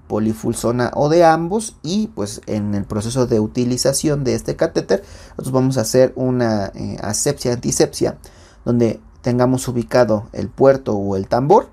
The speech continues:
¿no? Para que hagamos una punción, y en ese momento donde se hace la punción, eh, cutánea, vamos a puncionar el tambor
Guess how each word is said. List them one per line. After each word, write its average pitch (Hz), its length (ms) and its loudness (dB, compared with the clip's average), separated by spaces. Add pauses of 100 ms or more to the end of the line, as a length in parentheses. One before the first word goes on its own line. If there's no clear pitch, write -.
(100)
¿no? 220 160 -10 (880)
Para 147 200 4
que 147 80 0
hagamos 131 360 2
una 131 220 -2
punción, 131 500 -2 (500)
y 120 60 -2
en 110 80 2
ese 113 200 0
momento 123 400 0
donde 101 200 -2
se 107 120 -4
hace 120 140 -2
la 113 140 2
punción, 110 480 -2 (200)
eh, 101 320 -6
cutánea, 160 580 0
vamos 117 320 -6
a 85 140 -8
puncionar 98 420 -8
el 131 140 -6
tambor 170 400 2